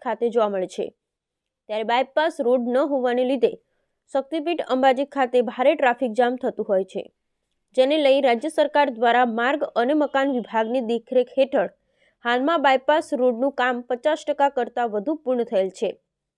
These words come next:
અને આ બાયપાસ રોડ અરવલ્લીની ગિરિમાળાઓમાંથી પસાર થાય છે.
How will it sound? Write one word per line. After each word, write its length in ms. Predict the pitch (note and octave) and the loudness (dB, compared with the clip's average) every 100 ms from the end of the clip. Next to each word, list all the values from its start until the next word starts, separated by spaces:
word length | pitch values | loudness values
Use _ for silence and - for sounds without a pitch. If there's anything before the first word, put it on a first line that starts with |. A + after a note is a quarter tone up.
| _ _ - | _ _ -10
અને 100 | A3 | -6
આ 100 | A3+ | -2
બાયપાસ 400 | A#3+ B3 D#4 D#4+ | -2 0 0 0
રોડ 260 | A3+ B3 C4 - _ _ | 2 2 0 -4 _ _
અરવલ્લીની 640 | - C4 D#4 E4 E4 E4 C#4+ | 2 6 6 4 2 0 -2
ગિરિમાળાઓમાંથી 800 | B3+ C4 B3+ B3 A#3+ A#3+ A#3+ D4+ C#4 | -2 0 0 2 0 0 -4 -4 -2
પસાર 260 | B3 A#3+ G#3 | -2 0 -4
થાય 300 | G#3 F3+ F#3 | -2 -2 -2
છે. 140 | - | -8